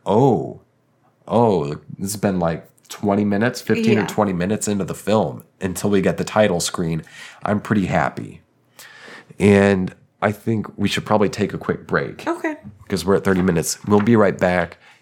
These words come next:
Speaker 1: and we're gonna cover the rest of this movie now that we've got it established. See you in a second.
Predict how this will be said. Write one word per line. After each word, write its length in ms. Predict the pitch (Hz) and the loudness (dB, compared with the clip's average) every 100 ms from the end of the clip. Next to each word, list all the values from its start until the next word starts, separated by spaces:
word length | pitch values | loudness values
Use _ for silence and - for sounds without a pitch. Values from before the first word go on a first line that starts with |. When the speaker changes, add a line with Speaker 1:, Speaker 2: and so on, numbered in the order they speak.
| _ - | _ -10
Speaker 1:
and 300 | 85 80 82 | -6 -2 2
we're 100 | 101 | 4
gonna 140 | 98 | 2
cover 480 | 87 101 87 82 - _ | 2 -2 0 -4 -6 _
the 220 | 90 95 90 | -4 0 4
rest 300 | 92 90 98 | 2 2 -2
of 100 | 82 | -2
this 220 | 80 - | -2 -2
movie 480 | 82 73 69 67 - - | -2 -2 -6 -10 -8 -2
now 140 | 90 | 0
that 80 | 92 | 0
we've 200 | 90 101 | -2 0
got 200 | 95 87 | 0 0
it 100 | 85 | -2
established. 720 | 85 - 62 50 - - - - _ _ _ - - | -2 0 -2 -2 -6 -8 -10 -18 _ _ _ -20 -12
See 200 | - 101 | -6 -2
you 40 | |
in 60 | 90 | -2
a 40 | |
second. 380 | 85 87 - 58 | -2 -2 -4 -10